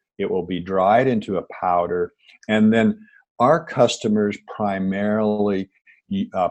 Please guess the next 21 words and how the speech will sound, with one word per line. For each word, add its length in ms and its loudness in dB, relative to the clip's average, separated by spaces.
put 280 0
that 480 2
mushroom 680 0
extract 800 -4
into 300 -2
capsules, 880 -6
into 340 -8
bottles 800 -2
with 220 -10
their 420 -2
brand 600 -2
and 160 -8
label 560 -6
on 260 -4
it, 140 -8
and 220 -8
then 120 -6
it 140 -12
gets 300 -10
sold 360 -2
in, 300 -8